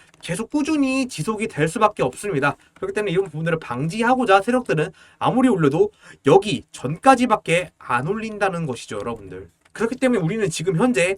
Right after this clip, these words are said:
상방을 알고 있습니다. 여기까지 올라갈 것을요. 그렇기 때문에 우리는 이에 맞는 대응을 미리미리 전략을 준비해 놓으셔야 되겠죠. 그렇다면 어디까지 빠지는지도 알아야 우리가 저점 매수를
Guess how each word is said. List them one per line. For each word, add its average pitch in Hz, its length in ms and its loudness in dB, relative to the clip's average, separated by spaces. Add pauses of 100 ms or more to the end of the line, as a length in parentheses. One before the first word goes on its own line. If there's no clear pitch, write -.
상방을 311 720 4
알고 170 300 0
있습니다. 117 520 -2
여기까지 151 480 0
올라갈 151 520 2
것을요. 104 540 -4
그렇기 147 320 -2
때문에 254 300 0
우리는 196 360 -2
이에 202 260 2
맞는 226 580 0
대응을 180 520 2
미리미리 247 640 0
전략을 170 520 2
준비해 156 460 -2
놓으셔야 208 480 -2
되겠죠. 123 380 -2 (260)
그렇다면 262 460 2
어디까지 277 480 4
빠지는지도 302 640 2
알아야 185 320 4
우리가 156 340 2
저점 285 400 -4
매수를 247 420 0